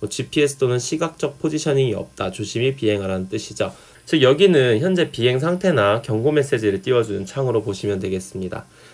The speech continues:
자, 우측 상단으로 가볼게요. 배터리는 현재 팔십육 퍼센트고요. 어, 알씨는 조종기 신호 강도를 뜻합니다.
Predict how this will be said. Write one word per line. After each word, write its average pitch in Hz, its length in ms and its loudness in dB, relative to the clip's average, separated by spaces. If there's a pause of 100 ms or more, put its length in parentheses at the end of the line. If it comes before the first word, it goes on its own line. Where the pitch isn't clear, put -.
(100)
자, 113 140 0
우측 135 360 4
상단으로 220 540 4
가볼게요. 120 760 2
배터리는 113 640 0
현재 143 480 2
팔십육 165 600 -2
퍼센트고요. 98 680 -2 (380)
어, - 220 -4
알씨는 131 760 6
조종기 151 420 2
신호 175 360 2
강도를 101 600 2
뜻합니다. 110 640 -4